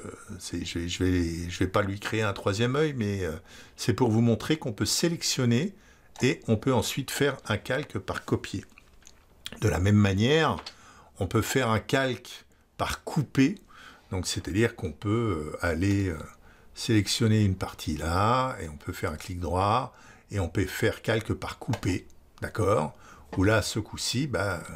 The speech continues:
si je bouge, hein, hop, en dessous, il n'y a plus rien de la même manière. D'accord ? Donc ça,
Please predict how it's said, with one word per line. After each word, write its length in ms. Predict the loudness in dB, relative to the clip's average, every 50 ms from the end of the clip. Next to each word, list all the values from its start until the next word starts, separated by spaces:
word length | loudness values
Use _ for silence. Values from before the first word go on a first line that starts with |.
| -14 -10 -8
si 220 | -8 -4 -4 -2
je 100 | -2 -2
bouge, 320 | -2 0 0 0 2 4
hein, 240 | 4 2 2 0 -4 -8 -14 -20 -20 -20 -20 -20 -20 -20 -20 -20 -20 -20 -20 -20 -20 -14 -4 -2
hop, 240 | -2 -2 -2 -4 -14 -16 -16 -16 -6 -4
en 60 | -4
dessous, 340 | -2 0 2 4 4 4 2 4
il 60 | 4
n'y 40 | 4
a 60 | 4
plus 160 | 2 2 -2 -2
rien 460 | 0 0 0 0 0 -2 -2 -4 -6 -4
de 140 | 0 2
la 140 | 2 2 2
même 180 | -2 -2 -4 -4
manière. 340 | -6 -8 -10 -16 -20 -20 -20 -20 -20 -20 -14 -2
D'accord ? 640 | -2 -2 0 2 2 4 4 4 2 0 -4 -6 -14 -20 -20 -20 -20 -20 -20 -20 -18 -6 -2
Donc 140 | -2 0
ça, 500 | 2 2 4 4 4 4 4 2 0 -4